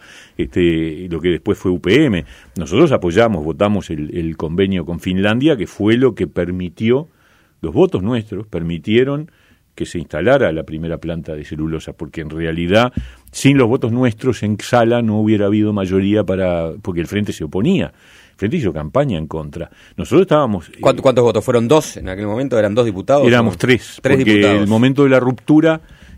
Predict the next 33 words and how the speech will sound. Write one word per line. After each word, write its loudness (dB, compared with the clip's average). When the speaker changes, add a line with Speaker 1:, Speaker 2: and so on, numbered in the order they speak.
Speaker 1:
este, 2
de 0
los -2
cuatro 2
diputados 0
que -2
habíamos 0
sido 0
electos 0
por 0
el 0
Speaker 2:
Sí. 0
Speaker 1:
Nuevo 2
Espacio, -2
tres, -2
eh, -6
fundamos 0
el -6
Partido -4
Independiente. -4
Iván -2
Posada, 2
Ricardo -2
Falero, 2
que -6
era 0
diputado 0
por -6
Canelones, -4
y -10
yo. -10
Este, 0
y, 0